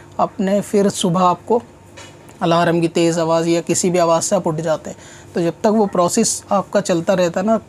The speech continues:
दिमाग भी आपके कानों को block रखता है कि बाहर की आवाज़ को अंदर लेना नहीं है। अलबत्ता ये कि कोई बहुत ज़्यादा चीखे या चिल्लाने से आवाज़ खुल जाए। तो जिस तरह विंडो डल रही होती है system के अंदर, धीरे धीरे process पूरा होता है विंडो का, तो वैसे ही हमारे जिस्म के अंदर भी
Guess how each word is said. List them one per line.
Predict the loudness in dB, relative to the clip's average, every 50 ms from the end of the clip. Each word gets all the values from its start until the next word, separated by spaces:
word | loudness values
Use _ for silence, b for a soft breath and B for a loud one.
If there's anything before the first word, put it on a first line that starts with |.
| -20 -12 -8 -4
दिमाग | -2 0 0 2 2 2 2
भी | 2 2 2
आपके | 2 2 0 -2 0
कानों | 2 0 0 2 0 0
को | 0 0
block | 2 2 2 2 2 2
रखता | 0 -4 -4 -2 0 0
है | 2
कि | 2 0
बाहर | 0 0 0 -2 -2 -4
की | -2 -2
आवाज़ | -2 0 0 -2 -4 -4 -4
को | -4 -4 -4 -4 B B B B B B B B -2
अंदर | 0 0 2 2 2 2
लेना | 4 2 2 2 2 0
नहीं | -2 0 0
है। | 0
अलबत्ता | 0 2 0 -2 -2 0 0 2
ये | 2 4
कि | 2 2
कोई | 2 2 2
बहुत | 2 2 2 2 2
ज़्यादा | 2 2 2 2 0
चीखे | 0 -2 -4 -4 -4 -2 -2 0
या | 0 2 2 2 2 0 0 -4 -12 -6
चिल्लाने | -4 -2 0 2 0 0 0 -2 -4
से | -2 0
आवाज़ | 0 0 0 -2 -4 -6
खुल | -8 -2 0 0 0 0
जाए। | 0 -2 -2 -4 -6 B B B B B B B B B B B B -8
तो | -6 -2
जिस | -2 0 -2 0
तरह | 2 2 2 4
विंडो | 4 4 4 4 4 4
डल | 4 4 2 4
रही | 4 4 4
होती | 2 2 2 0
है | 0
system | 2 0 -2 -2 -2 0 0 0 2 2
के | 0
अंदर, | 0 2 2 2 2
धीरे | 2 2 2 2 2 2 2
धीरे | 2 2 0 0
process | -2 0 -2 -2 -2 -4 -6 -8
पूरा | -6 -4 -2 0 2 2
होता | 0 0 0 -2 -2 0 2 2 2
है | 2
विंडो | 2 0 0 0 0 0 0 0
का, | 2 0
तो | 0 0
वैसे | 0 -2 -2 -2 -2 0 2
ही | 2 4 4
हमारे | 4 4 2 2 2 0
जिस्म | 0 -2 -2 -2 -2 -2 -2 -2
के | -2
अंदर | -2 -2 -2 -2 -4
भी | -4 -6